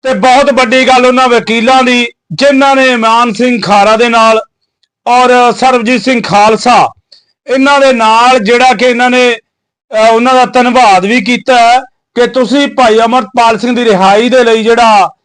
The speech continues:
ਇੱਕ ਮੁੱਦਾ ਚੱਕਿਆ ਸੀ। ਮੈਂ ਪਹਿਲਾਂ ਵੀ ਇਸ ਤੇ ਵੀਡੀਓ ਪਾ ਚੁੱਕਿਆ ਜਿਹੜਾ ਕਿ ਮੈਂ ਕਿਹਾ ਸੀ ਵੀ ਅਮਰਪਾਲ ਦੀ ਰਿਹਾਈ ਬਾਰੇ ਅਮਰੀਕਾ ਦੇ ਵਕੀਲਾਂ ਨੇ ਦਰਅਸਲ ਇਹ ਸਾਰੀ ਕਹਾਣੀ ਰਚੀ ਸੀ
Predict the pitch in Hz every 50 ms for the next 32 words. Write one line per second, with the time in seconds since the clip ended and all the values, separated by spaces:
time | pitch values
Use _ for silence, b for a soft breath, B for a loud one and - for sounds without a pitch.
0 | _ _ _ _ _ _ 220 226 214 240 240 226 214 214 226 196 226 269 262 190
1 | 226 240 - - 240 240 233 - 220 220 214 214 214 _ _ _ _ _ _ _
2 | - 160 196 208 208 214 233 247 262 269 269 262 262 254 214 - 208 202 240 233
3 | 233 202 165 175 220 254 269 285 285 262 262 240 226 214 160 214 208 - 247 240
4 | 247 254 247 254 254 233 202 240 240 220 226 226 208 214 208 214 220 220 185 226
5 | 247 247 254 254 247 233 240 247 240 - _ 220 226 220 214 220 214 240 240 214
6 | 170 180 185 185 202 233 226 226 220 208 214 214 220 233 240 226 _ _ _ b
7 | b b b b b b _ - 220 226 240 254 285 294 - - 302 285 269 269
8 | 262 247 240 - 220 233 226 220 226 226 226 220 220 196 220 220 233 226 - -
9 | 226 220 214 202 214 208 165 196 190 196 208 202 - 196 185 185 175 165 175 175
10 | 185 185 160 214 233 214 180 214 214 208